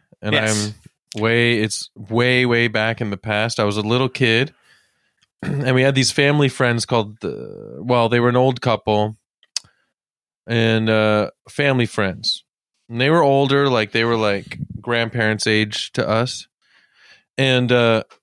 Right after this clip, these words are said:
Speaker 1: one Christmas, my, my family always had a Christmas gathering, like, a night or two before the actual Christmas. And they're sitting on the couch and they go,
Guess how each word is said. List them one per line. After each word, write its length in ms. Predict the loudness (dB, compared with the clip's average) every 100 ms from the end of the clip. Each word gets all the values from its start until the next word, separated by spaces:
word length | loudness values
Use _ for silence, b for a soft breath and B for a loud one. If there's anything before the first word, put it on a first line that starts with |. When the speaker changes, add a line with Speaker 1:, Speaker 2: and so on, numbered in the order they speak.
| _ _ _ _ -4
Speaker 1:
one 260 | 0 0
Christmas, 520 | 0 0 0 -2 -2 -2
my, 260 | -2 -2 -6
my 160 | -6 -4
family 300 | 0 2 4
always 160 | 2 2
had 160 | 0
a 40 | 0
Christmas 380 | -2 -2 -4 -6 _
gathering, 720 | -2 0 2 2 0 -2 -6 -14 _
like, 160 | -4 -2
a 60 |
night 260 | -2 0 0
or 60 |
two 200 | 0 0
before 440 | 0 -2 0 2 2
the 60 | 2
actual 300 | 0 -4 -6
Christmas. 540 | -4 -4 -6 -8 -10 b b b b b b b _
And 200 | -2 2
they're 160 | 2 2
sitting 280 | 0 0 0
on 100 | 0
the 80 |
couch 380 | -2 0 0 -2
and 100 | -2
they 100 | 0
go, 240 | 0 0